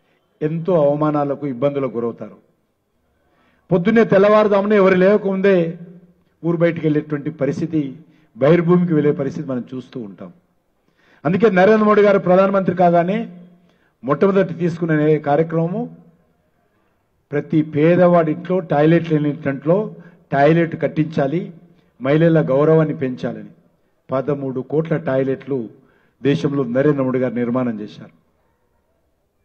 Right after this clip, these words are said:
పదమూడు కోట్లు ఒకటి కాదు, రెండు కాదు. ప్రతి పేద ఆడబిడ్డ యొక్క గౌరవం పెంచేది. ఈరోజు పేదలు, మహిళలు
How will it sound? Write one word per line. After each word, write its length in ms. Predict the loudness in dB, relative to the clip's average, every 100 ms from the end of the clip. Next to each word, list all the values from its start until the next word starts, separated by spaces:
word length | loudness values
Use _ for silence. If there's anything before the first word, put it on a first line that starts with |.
| _ _ _ 0
పదమూడు 380 | 2 4 4 2
కోట్లు 380 | 2 2 4 2
ఒకటి 300 | 2 0 0
కాదు, 260 | 2 4
రెండు 240 | 2 0 0
కాదు. 340 | 0 0 -4 -12 -20 _ _ _ _ _ _ _ _ _ _ _ _ _ -2
ప్రతి 260 | 0 2 2
పేద 300 | 4 4 4
ఆడబిడ్డ 440 | 4 2 2 4
యొక్క 260 | 2 4 2 0 -2 -14 _ _ _ _ _ _ _ 2
గౌరవం 300 | 4 4 2
పెంచేది. 340 | 0 2 2
ఈరోజు 480 | 4 4 2 0 -2 -14 -20 -20 _ _ _ _ _ _ _ _ _ _ _ _ _ 0
పేదలు, 300 | 4 4 2
మహిళలు 560 | 2 2 2 2 0